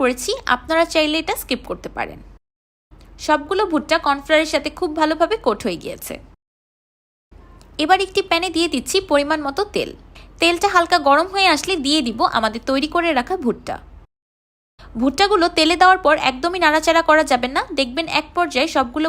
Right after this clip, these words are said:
ভুট্টা নিজেই তেলের উপর ভেসে উঠবে। এই ভাজার সময় চুলার ফ্লেমটা medium to হাইতে থাকবে। ভাজার সময় চুলার ফ্লেম লো রাখলে কর্ন থেকে পানি ছেড়ে দিবে,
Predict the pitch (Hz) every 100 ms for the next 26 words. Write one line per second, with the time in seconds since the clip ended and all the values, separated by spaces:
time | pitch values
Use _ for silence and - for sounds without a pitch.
0 | 311 311 - 330 294 262 339 294 277 254
1 | 240 381 285 240 185 143 - 95 - -
2 | - - - 349 359 294 269 381 415 359
3 | 262 339 294 311 349 349 330 247 330 285
4 | 240 277 285 302 392 285 214 196 - 90
5 | - - - - - - 233 233 339 403
6 | 415 294 330 277 269 294 285 277 254 254
7 | 330 240 - 339 - 254 277 294 254 254
8 | 277 349 370 359 240